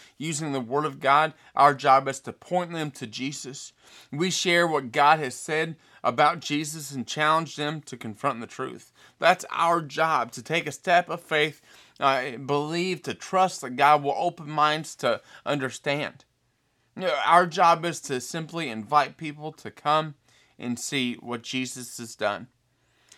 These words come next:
Check it out in, in Luke twenty-four forty-five. A-, a-, at the end of the day, we can call people to come and see, and we can explain clearly who Jesus is. But ultimately,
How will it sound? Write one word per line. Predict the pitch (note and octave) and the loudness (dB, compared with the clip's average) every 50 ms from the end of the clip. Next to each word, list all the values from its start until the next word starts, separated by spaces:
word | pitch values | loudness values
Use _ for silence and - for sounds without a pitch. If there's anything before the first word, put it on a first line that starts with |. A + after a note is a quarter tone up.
| _ _ - | _ _ -4
Check | - G#3+ G#3+ G3 G#3 | 2 4 4 4 4
it | G3+ | 4
out | F#3 F3 E3+ E3+ | 4 4 4 2
in, | F3 | -4
in | F3 D3 E3 D#3 D#3 | -4 -4 -2 -2 0
Luke | D#3+ E3 E3 D#3 - - - _ _ _ _ _ | 0 0 0 -2 -4 -12 -20 _ _ _ _ _
twenty-four | - - E3 E3 D#3 C#3+ - - D#3+ D3+ C#3+ C#3+ - _ _ _ _ _ | -6 -2 -2 0 -2 -2 -4 -2 2 2 2 2 0 _ _ _ _ _
forty-five. | _ - D#3 D3 D3 C#3+ C3 A#2 - _ - D3 C#3+ C#3 A#2+ G2+ - - _ _ _ _ _ _ _ _ _ _ _ _ _ _ _ | _ -10 -4 -4 -2 -2 -4 -6 -10 _ 4 6 6 6 6 4 2 -2 _ _ _ _ _ _ _ _ _ _ _ _ _ _ _
A-, | G#3 | -8
a-, | G#3 - - E3+ - - - | -8 -4 -4 -4 -4 -2 -2
at | G3+ F3+ | 2 4
the | G3+ G#3 | 4 4
end | G#3+ A#3+ A3+ A3 | 4 2 2 2
of | G#3+ G3 D#3 - - - _ | 2 0 0 -8 -18 -20 _
the | - E3+ | -8 -6
day, | E3 C#3+ F#3+ F3+ F3 F3+ F3 D#3+ | -2 2 4 4 4 4 2 -2
we | A#2 D#3+ E3 F#3+ G#3 G3+ | -4 -6 -6 -6 -6 -4
can | F3+ F#3+ E3 D#3+ - - - | -4 -6 -6 -6 -8 -14 -18
call | - - G3+ G#3 F#3+ G3+ G3 | -4 2 4 6 6 6 4
people | - F#3+ D#3 C3+ D3 C3+ C3 | 0 -4 -4 -4 -6 -8 -8
to | - - B2+ | -6 -8 -10
come | - - - F#3 F#3 F3+ | -10 -2 0 0 0 0
and | F3 D#3 C#3 | -2 -4 -6
see, | - - F3+ F3+ F3 D#3+ | -6 -6 -4 -2 -2 -2
and | C3 C3 C#3+ | -2 -4 -4
we | D#3 C#3+ | -6 -6
can | E3 D3 | -6 -6
explain | B2+ B2 - - - D#3+ D3+ D3+ - | -6 -8 -10 -6 -4 -4 -4 -4 -6
clearly | - D#3+ D#3+ D#3 D3 D3 - - _ - _ _ | -8 -6 -4 -4 -4 -6 -8 -10 _ -20 _ _
who | - E3+ D#3+ D3+ | -4 -4 -4 -2
Jesus | C3+ D3+ D3+ D3 C3+ C3+ C3+ C#3+ | -4 -6 -8 -8 -8 -10 -10 -6
is. | F3 F3 D#3 | -6 -6 -6
But | B2 - E3 D3+ - | -4 -4 -4 -4 -2
ultimately, | - F3 A#3 B3+ - - F3+ D#3+ C#3+ C3+ C3 C3 B2+ A#2+ | 0 0 0 0 -2 -8 -12 -10 -6 -4 -2 -2 -2 -4